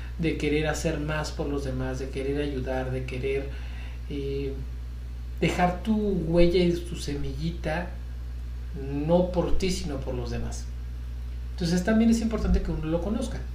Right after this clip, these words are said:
Ahora, el azul no es el, el brother que puedes hacer menos. Normalmente en una discusión, el azul es el que, el que, pues, se va a hacer, se va a hacer un poquito a un lado y prefiere decir, "Sí, sí, tienes razón y,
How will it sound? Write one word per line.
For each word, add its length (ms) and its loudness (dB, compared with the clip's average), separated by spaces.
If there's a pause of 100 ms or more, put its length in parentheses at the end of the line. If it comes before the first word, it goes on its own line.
(1080)
Ahora, 400 8 (500)
el 160 4
azul 400 2 (640)
no 340 10
es 280 8
el, 260 8
el 160 2
brother 280 6
que 120 -2
puedes 260 2
hacer 240 -2
menos. 280 -2
Normalmente 500 0
en 80 -2
una 140 0
discusión, 560 -2 (580)
el 100 2
azul 320 2
es 140 4
el 140 2
que, 480 -2 (920)
el 160 -4
que, 80 -4
pues, 240 -4 (500)
se 160 -4
va 120 2
a 20 4
hacer, 260 0 (180)
se 140 -6
va 120 -4
a 20 -2
hacer 200 -2
un 100 -4
poquito 880 -2
a 100 -2
un 140 2
lado 340 0
y 60 0
prefiere 680 -2
decir, 340 -2
"Sí, 260 0
sí, 160 -2
tienes 280 0
razón 420 -4
y, 160 -4